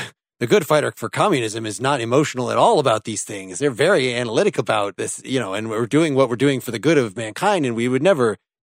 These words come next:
demonize the bourgeois. Like, okay, maybe that's his little communist discussion group that he's having, but certainly that's not the historical picture of the communist side of history.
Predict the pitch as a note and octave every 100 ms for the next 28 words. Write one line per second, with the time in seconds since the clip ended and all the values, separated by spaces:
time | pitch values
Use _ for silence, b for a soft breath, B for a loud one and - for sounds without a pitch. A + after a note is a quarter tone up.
0 | - E3+ D3+ B2 A2 - G#2 C3 G#2 C3
1 | E3+ A2 A2 A#2 B2 - _ _ _ _
2 | _ _ _ - D3+ D3 D3+ C3 D3+ F3
3 | D#3 D#3+ - D3+ B2 D3 C3 A2+ - _
4 | - C#3+ D3 C3+ A#2+ B2 - D#3+ F#3 C3+
5 | A2 G2+ - G#2+ G#2+ G#2 G2 G2+ F#2+ F#2+
6 | G2 _ _ _ - B2+ A#2 B2+ _ -
7 | - D#3+ E3+ D#3 D#3 C3+ C3 C3 C3+ D3
8 | D3+ C3+ C3 B2+ - C3+ C3 B2+ - C#3
9 | - B2+ A2+ - A#2+ A#2+ G#2+ A#2 B2+ B2
10 | A#2 - A2+ G#2 A#2+ - - -